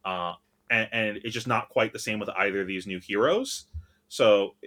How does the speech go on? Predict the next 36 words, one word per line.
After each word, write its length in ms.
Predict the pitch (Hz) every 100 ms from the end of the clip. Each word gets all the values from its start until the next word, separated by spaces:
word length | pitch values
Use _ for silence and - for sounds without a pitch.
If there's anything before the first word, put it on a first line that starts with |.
| - 147
th-, 160 | 151 156
th-, 160 | 160 160
they 100 | 170
were 160 | 165 147
both 380 | 127 160 160 123
very 280 | 131 135
complex 560 | 113 - 120 117 107 -
heroes 380 | 117 98 95 90
in 140 | 143
different 340 | 143 262 190 113
ways. 520 | 104 110 151 196 -
Like, 280 | 117 101 - _ _ _ -
uh, 300 | 101 92 87 - _ _
Prism 300 | - 151 139
with 140 | 127
your 120 | 120 110
playing 400 | - 110 107 104
with 120 | 104
life 240 | 101 95
total 420 | - 104 101 101
of 80 | 98
how 320 | 92 107 98 95
close 320 | - 104 95
can 100 | 107
you 80 | 95
get 180 | 101 -
to 80 | 92
death 280 | 95 90 -
to 100 | 95
create 340 | - 95 92
board 240 | 95 95 95
state 260 | - 92 95
and 120 | 92
just, 160 | 90
like, 160 | - 90
stabilizing. 840 | - 95 92 101 95 95 92 98